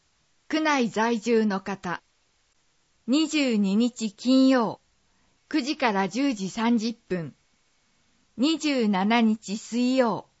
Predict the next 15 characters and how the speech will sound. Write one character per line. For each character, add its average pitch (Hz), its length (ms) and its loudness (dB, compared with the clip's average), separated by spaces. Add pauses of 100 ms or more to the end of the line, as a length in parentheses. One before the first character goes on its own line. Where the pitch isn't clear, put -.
(580)
九 311 140 0
時 262 160 -4
三 285 280 0
十 285 140 -4
分 220 340 0
か 196 140 -4
ら 175 180 -2
十 240 300 0
一 233 320 -4
時。 - 240 -10 (1400)
子 233 100 -4
育 302 320 0
て 302 200 -4
相 269 280 2
談。 170 320 -4